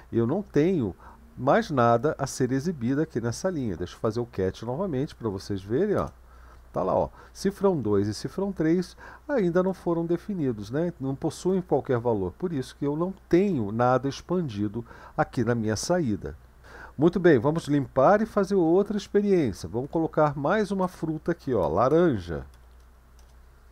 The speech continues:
Então, aqui, ó, teste é o cifrão zero, banana é o cifrão um e laranja é o cifrão dois no meu script, tá?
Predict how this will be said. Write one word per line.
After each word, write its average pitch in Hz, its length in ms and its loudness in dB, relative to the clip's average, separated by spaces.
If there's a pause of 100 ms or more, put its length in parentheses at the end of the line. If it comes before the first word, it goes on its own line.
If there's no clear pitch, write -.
(540)
Então, 156 220 -2
aqui, 240 220 -2
ó, 73 140 0 (280)
teste 107 680 0 (100)
é 131 60 -4
o 135 80 0
cifrão 165 360 -4
zero, 123 360 4
banana 127 880 2 (340)
é 101 60 -2
o 98 60 -2
cifrão 208 440 0
um 147 180 -2 (360)
e 233 220 0 (120)
laranja 170 840 2
é 190 200 4
o 220 100 2
cifrão 127 480 -4
dois 160 640 2
no 110 120 -2
meu 104 180 0
script, - 680 -10 (400)
tá? 123 260 6